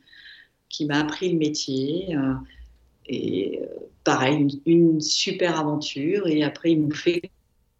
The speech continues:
confiance. J'ai fait des remplacements. Euh, et au bout d'un an, j'ai, j'ai eu mon magasin. Euh,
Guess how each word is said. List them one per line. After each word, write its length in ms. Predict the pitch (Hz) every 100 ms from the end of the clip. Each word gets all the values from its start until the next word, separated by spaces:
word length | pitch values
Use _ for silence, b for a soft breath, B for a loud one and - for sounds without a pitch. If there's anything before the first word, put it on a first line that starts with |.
| 185 _ 180
confiance. 720 | 175 - - 139 147 165 - 135
J'ai 160 | 143
fait 140 | 147 156
des 100 | 160
remplacements. 760 | 165 156 151 - 147 160 190 160
Euh, 80 | 139 B B B
et 60 | 165
au 80 | 175
bout 140 | 175
d'un 220 | 170 156
an, 160 | 151 151
j'ai, 280 | - 147 143
j'ai 240 | 143 170
eu 60 | 180
mon 80 | 156
magasin. 540 | 147 143 147 131 160 _ _ B B B B B - - _
Euh, 180 | - 147